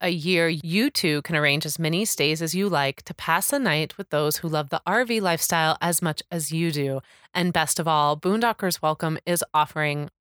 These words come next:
R V Miles listeners, that's you listening right now, ten percent off an annual guest privilege subscription with coupon code R V Miles, all one word. That's ten percent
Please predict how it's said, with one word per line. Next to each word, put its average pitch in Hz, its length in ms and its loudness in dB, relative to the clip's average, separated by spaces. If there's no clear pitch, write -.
R 208 120 4
V 190 120 0
Miles 143 300 0
listeners, 147 440 -2
that's 151 360 -2
you 226 520 0
listening 170 420 0
right 202 240 2
now, 156 360 4
ten 262 240 0
percent 196 400 0
off 147 300 2
an 160 160 -2
annual 160 360 0
guest 170 360 0
privilege 160 480 0
subscription 156 680 0
with 156 180 -2
coupon 185 440 -2
code 160 440 0
R 175 140 2
V 180 100 2
Miles, 147 540 2
all 147 160 0
one 147 200 -2
word. 220 440 2
That's 151 220 -4
ten 185 380 0
percent 196 480 -2